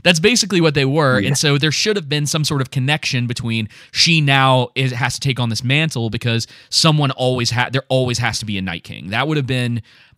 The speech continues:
Speaker 1: more
Speaker 2: Right.
Speaker 1: interesting. It would have had better payoff because there's always that subversion of expectations where you think a character's doing something right, but it ultimately has a downfall effect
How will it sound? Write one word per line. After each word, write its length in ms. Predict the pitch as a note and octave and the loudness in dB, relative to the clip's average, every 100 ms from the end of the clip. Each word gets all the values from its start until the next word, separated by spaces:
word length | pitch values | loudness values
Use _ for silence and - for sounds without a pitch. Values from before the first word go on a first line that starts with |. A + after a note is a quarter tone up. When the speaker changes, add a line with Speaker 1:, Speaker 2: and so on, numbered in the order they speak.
| - | -8
Speaker 1:
more 160 | G#3 | -6
Speaker 2:
Right. 120 | F2 F#3 | 0 2
Speaker 1:
interesting. 680 | G3 G3+ - F#3 F3 E3+ E3+ | 2 0 2 4 4 2 0
It 220 | B2 C#3 | -4 -2
would 140 | C#3 | -2
have 60 | A#2+ | -2
had 200 | A#2+ G#2+ | -4 -4
better 180 | A2 F#2+ | -4 -2
payoff 800 | - D#3 D3+ D3 C#3+ - - - | 0 0 2 2 0 -2 -12 -8
because 200 | C3 C3 | -4 -2
there's 140 | B2+ A#2 | -2 -2
always 380 | C#3+ C#3+ C3+ A#2 | 0 0 -2 -2
that 240 | A#2+ A#2+ | -2 -2
subversion 440 | - G#2+ B2+ A#2+ | -4 -4 -4 -2
of 80 | A#2 | -2
expectations 720 | A2 - G#2 C#3 B2+ C3+ B2 | -4 -6 -6 -4 -2 -2 -4
where 260 | A2 A2+ G#2+ D#3 - _ | -4 -4 -4 -6 -14 _
you 160 | - C3 | -8 -6
think 220 | - D#3+ | -4 -4
a 60 | D3+ | -2
character's 420 | D3 C#3+ C3+ A#2+ | -2 -2 -2 -4
doing 220 | C#3 C3+ | -4 -2
something 420 | - C3 B2 G#2+ | -2 -2 -4 -4
right, 380 | G2+ A#2 E3+ - - - - _ - A#2 | -2 -2 -2 -4 -16 -20 -20 _ -18 -6
but 120 | D#3+ C#3+ | 0 0
it 100 | C#3+ | 2
ultimately 440 | D#3 D3+ D3 C3+ C3+ | 0 2 0 0 0
has 460 | A2 A#2+ A#2+ A2+ - | 0 2 0 -2 -4
a 300 | A#2 A#2 A#2 - - | -2 -2 -4 -8 -10
downfall 640 | A2 A#2 A#2+ A2+ A2+ G#2+ G#2 | -4 -2 -2 -4 -2 -2 -4
effect 480 | G2+ - G2 - | -8 -6 -8 -8